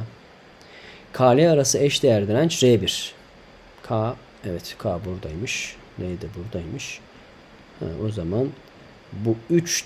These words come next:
direnç var bu arada.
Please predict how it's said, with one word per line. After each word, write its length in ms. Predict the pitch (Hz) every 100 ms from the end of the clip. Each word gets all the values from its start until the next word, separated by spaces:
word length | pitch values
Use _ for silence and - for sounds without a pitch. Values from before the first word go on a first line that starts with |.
| -
direnç 640 | 139 123 113 110 - - - - - - -
var 260 | 113 107 95 95
bu 180 | 113 110 104
arada. 480 | 98 92 113 151